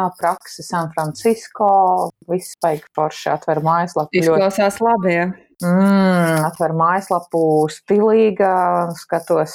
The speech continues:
Speaker 1: ā, studentu stāstus, studentu darbus, wow, jā, gribu. Ā,
Speaker 2: Mhm.
Speaker 1: digital is the next big thing, jā, forši.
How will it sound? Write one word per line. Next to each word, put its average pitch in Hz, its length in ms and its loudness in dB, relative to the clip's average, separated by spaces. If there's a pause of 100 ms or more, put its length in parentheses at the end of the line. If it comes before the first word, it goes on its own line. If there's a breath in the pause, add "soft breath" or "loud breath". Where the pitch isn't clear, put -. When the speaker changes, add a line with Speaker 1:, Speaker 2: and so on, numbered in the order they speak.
(140)
Speaker 1:
ā, 156 260 0
studentu 165 560 -2
stāstus, 180 720 -4
studentu 160 560 -2
darbus, 160 560 -2
wow, 151 480 2
jā, 151 240 0 (160)
gribu. 214 640 2 (800 loud breath)
Ā, 175 160 -4
Speaker 2:
Mhm. 180 380 2
Speaker 1:
digital 175 540 0
is 147 140 0
the 165 120 0
next 160 360 -4
big 160 220 -2
thing, 202 580 2
jā, 190 720 2
forši. 202 680 -2